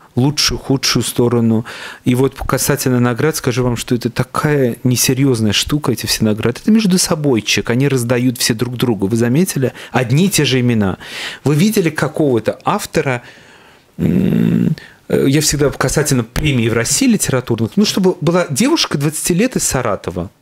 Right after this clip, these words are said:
Никогда не было такого. Обязательно, может быть, некогда уехавшая из Саратова в Москву или Петербург, который засветил с тусовки, они наградили её премией своей же, погладили, сами же обмыли, сами же отпраздновали.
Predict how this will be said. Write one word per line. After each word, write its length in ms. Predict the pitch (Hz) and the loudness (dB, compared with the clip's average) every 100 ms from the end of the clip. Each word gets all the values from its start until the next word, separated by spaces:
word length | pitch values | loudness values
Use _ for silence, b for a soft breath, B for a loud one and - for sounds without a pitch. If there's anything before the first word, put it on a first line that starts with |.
| - | 0
Никогда 680 | 139 147 - 208 156 139 120 | 2 2 0 0 0 0 2
не 140 | 101 | 0
было 180 | 92 92 | 0 0
такого. 600 | 87 95 - 90 85 82 - B B B | 0 -4 -4 -4 -2 -4 -8 B B B
Обязательно, 800 | 120 127 139 160 151 127 120 104 B B | -2 0 0 0 0 0 0 -2 B B
может 320 | 143 139 120 | 2 2 0
быть, 300 | 110 104 - 143 | -2 -2 -4 -2
некогда 460 | 143 135 110 113 | 0 0 -2 -2
уехавшая 640 | 110 131 113 131 104 - 107 | 0 -2 0 -2 -4 -4 -4
из 80 | - | -2
Саратова 500 | 110 107 101 95 95 | -2 -2 -4 -2 -2
в 60 | |
Москву 380 | 101 101 - 117 | 0 -2 -2 -2
или 100 | 95 | -2
Петербург, 760 | 92 98 117 101 - 220 277 - B B | -2 -4 -2 -4 0 0 0 -6 B B
который 260 | - 123 127 | -4 -2 0
засветил 460 | 117 - 110 - 107 | -2 -2 -2 0 -2
с 80 | |
тусовки, 520 | - - - 370 - 254 | -2 -2 0 -2 -2 2
они 140 | 220 | 4
наградили 500 | 208 151 147 151 151 | 4 2 2 2 2
её 140 | 117 117 | 2 0
премией 340 | - 104 98 | 0 0 0
своей 340 | - 120 151 | 0 2 2
же, 80 | 185 | 0
погладили, 480 | 147 113 135 180 139 | -2 -2 0 0 -2
сами 320 | - 156 131 | -2 -2 0
же 140 | 110 113 | 0 0
обмыли, 480 | 107 147 220 196 | 0 0 2 2
сами 320 | 170 - 139 123 | 0 -2 0 0
же 260 | 113 110 - B B B | 0 0 -2 B B B
отпраздновали. 880 | 113 - 147 202 190 175 160 151 | -4 -2 -2 -2 -2 0 2 0